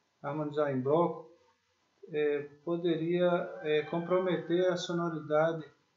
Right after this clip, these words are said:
dos trompetes, por exemplo, e dos trombones,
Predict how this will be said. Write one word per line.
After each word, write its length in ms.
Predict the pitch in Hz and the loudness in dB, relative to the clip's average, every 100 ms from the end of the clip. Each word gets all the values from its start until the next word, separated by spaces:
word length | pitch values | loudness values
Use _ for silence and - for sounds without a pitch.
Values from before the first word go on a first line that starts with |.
| _ _ _ _ _ _ _ _ _ - | _ _ _ _ _ _ _ _ _ -16
dos 180 | 151 | -14
trompetes, 640 | - 180 170 160 165 165 - | -4 -2 -2 0 0 0 -4
por 160 | - | -4
exemplo, 400 | 147 135 156 160 | -2 -2 -4 -6
e 60 | 160 | -6
dos 160 | 170 | -8
trombones, 520 | 170 196 185 147 143 | -4 -2 0 -2 -2